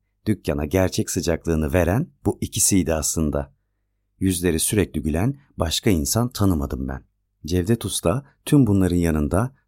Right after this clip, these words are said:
tam bir futbol fanatiğiydi. Daha doğrusu Galatasaray aşığıydı. Onu sadece Galatasaray'a laf söyleyerek kızdırabilirsiniz. Aslında düşündüğümde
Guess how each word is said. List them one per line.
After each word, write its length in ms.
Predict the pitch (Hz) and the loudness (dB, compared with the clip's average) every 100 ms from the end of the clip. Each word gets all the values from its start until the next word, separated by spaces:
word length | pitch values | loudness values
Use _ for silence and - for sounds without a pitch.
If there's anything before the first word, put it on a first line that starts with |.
| - | -4
tam 280 | 143 82 71 | -2 0 0
bir 160 | 117 | -2
futbol 480 | - - - 85 73 | 0 -2 0 -2 0
fanatiğiydi. 760 | 82 78 - 78 71 69 67 _ _ _ _ - | -2 -2 -4 -4 -4 -6 -10 _ _ _ _ -4
Daha 220 | 80 113 | 0 2
doğrusu 500 | 143 107 - 67 - _ _ | 2 2 -2 -6 -8 _ _
Galatasaray 680 | 85 95 95 90 87 85 85 | -2 0 0 0 2 2 0
aşığıydı. 760 | 71 62 - 69 65 67 58 _ _ _ _ _ _ | -2 -6 -6 -4 -4 -6 -10 _ _ _ _ _ _
Onu 220 | - 90 85 | -2 0 2
sadece 680 | 117 113 90 71 90 131 - _ | 2 2 2 2 2 2 -2 _
Galatasaray'a 680 | 107 107 104 104 104 98 95 | 2 2 2 0 2 4 4
laf 160 | 98 113 | 4 2
söyleyerek 600 | - 95 87 92 78 - | 2 2 4 2 0 -2
kızdırabilirsiniz. 1120 | 90 76 82 80 71 73 - 71 69 - - _ _ _ _ _ _ _ _ _ | -4 -2 0 0 -2 -4 -4 -6 -6 -10 -14 _ _ _ _ _ _ _ _ _
Aslında 540 | - 85 92 87 87 - _ - | -4 -2 0 0 0 -4 _ -4
düşündüğümde 920 | 92 - 92 85 78 69 67 98 135 | -2 2 2 4 0 0 0 -2 -4